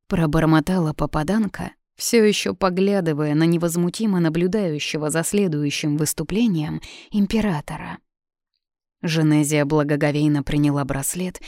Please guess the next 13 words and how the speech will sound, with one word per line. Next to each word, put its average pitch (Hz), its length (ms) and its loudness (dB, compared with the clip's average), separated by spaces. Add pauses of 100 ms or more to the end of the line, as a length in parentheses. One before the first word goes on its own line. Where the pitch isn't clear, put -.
(120)
и 202 140 2
тут 202 240 2
же 175 160 2
нацепила 165 640 0
его 147 300 0
на 139 120 2
запястье. - 800 -6 (1500)
«Везет 208 720 2
тебе», 185 420 -4 (500)
вздохнула 156 840 -2
она, 170 280 0
любуясь 170 560 -2
украшением. 156 880 -6